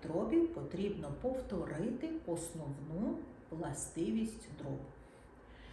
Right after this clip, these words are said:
Якщо ми маємо дріб, то чисельник і знаменник можна домножити на однакове число або поділити на однакове число,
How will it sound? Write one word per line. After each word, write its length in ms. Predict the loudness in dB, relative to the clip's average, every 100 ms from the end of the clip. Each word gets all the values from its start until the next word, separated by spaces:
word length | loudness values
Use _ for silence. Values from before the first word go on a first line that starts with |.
| -14 -8 2
Якщо 480 | 2 2 6 6
ми 160 | 8 8
маємо 500 | 8 8 6 4 2 4
дріб, 260 | 4 2 -2 -8 -12 -16 -18 -18 -10 -10 -10 -14 -10
то 300 | 4 4 4 0 -8 -10
чисельник 920 | -4 6 6 6 6 8 8 6 4 2 -4 -12 -16 -18 -18 -18 -18 -18 -14 2
і 120 | 4
знаменник 720 | 6 6 8 8 8 8 4 2 -6 0
можна 720 | 6 10 12 10 8 0 -2 6
домножити 1040 | 8 10 8 8 8 8 6 6 6 4 2 4
на 240 | 8 8
однакове 760 | 8 6 8 8 8 6 6 6
число 580 | 4 2 2 2 2 0 -4 -10 -12 -6
або 540 | 8 8 10 12 12 12
поділити 1040 | 6 6 8 8 4 4 6 4 6 4 4
на 200 | 4 2 4
однакове 640 | 2 2 0 2 4 6 4
число, 500 | 0 -4 -2 -2